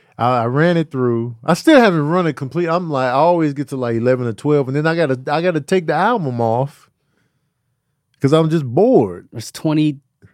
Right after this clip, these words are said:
Speaker 1: It's too
Speaker 2: some
Speaker 1: many
Speaker 2: tracks, man.
Speaker 1: tracks.
Speaker 2: It's too many tracks. I want people to stop making twenty some al-, twenty some song albums. They're doing it for the streams and, and all of that. And it's just, it's annoying. It's like
Speaker 1: That's
Speaker 2: the industry needs a reset.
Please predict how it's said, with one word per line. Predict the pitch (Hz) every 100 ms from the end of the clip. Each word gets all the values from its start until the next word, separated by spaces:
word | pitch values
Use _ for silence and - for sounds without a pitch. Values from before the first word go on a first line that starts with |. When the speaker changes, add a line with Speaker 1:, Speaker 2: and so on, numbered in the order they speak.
| -
Speaker 1:
It's | 151
too | -
Speaker 2:
some | 285
Speaker 1:
many | 277 269
Speaker 2:
tracks, | 320 311
man. | 294
Speaker 1:
tracks. | 156 135
Speaker 2:
It's | -
too |
many | 202 190
tracks. | - 180 143 -
I | 147
want | 180
people | 202 170
to | 151
stop | - 143
making | 135 139 127
twenty | - 135 127
some | 127 110
al-, | 110 120 - -
twenty | 143 131
some | 120 135 127
song | 113 120 120 113
albums. | 113 117 98
They're | 104
doing | 117 151 160
it |
for | 151
the | 143
streams | - 131 135 120 110 110
and, | 107 101 - _ _ -
and | 117
all | 120 120
of | 110
that. | 110 104
And | 120
it's | 131
just, | 131 120 - - _ _ _ _
it's | 131 135
annoying. | 123 113 104 98
It's | 139 170
like | 165 135 - _ _ _
Speaker 1:
That's | 139 147
Speaker 2:
the | 143
industry | 175 - 151
needs | 147
a | 110
reset. | 117 123 95 -